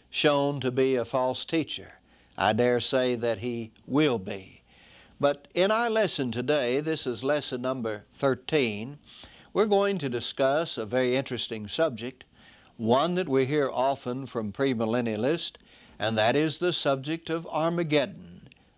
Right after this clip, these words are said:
the Battle of Armageddon. We have entitled this particular study, Are You Anxious About Armageddon? Are You Anxious About Armageddon?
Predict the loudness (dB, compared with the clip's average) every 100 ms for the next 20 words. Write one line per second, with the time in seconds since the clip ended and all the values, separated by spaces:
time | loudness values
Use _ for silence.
0 | 0 0 2 2 2 2 2 2 0 -2
1 | -2 -2 0 -2 -4 -18 -20 -20 _ -20
2 | -6 2 4 4 0 -4 -6 -2 0 2
3 | 0 0 0 -2 -4 -2 -2 -2 -2 -2
4 | 0 2 2 -2 -4 _ -20 -20 -8 0
5 | 2 4 2 2 0 -2 -2 -2 0 0
6 | -2 -2 0 -2 0 0 2 0 0 -2
7 | -2 -8 -12 -16 _ _ _ _ 2 4
8 | 4 4 2 0 -2 -4 -2 -4 -4 -2
9 | 0 0 0 0 -2 0 -2 -2 -8 -14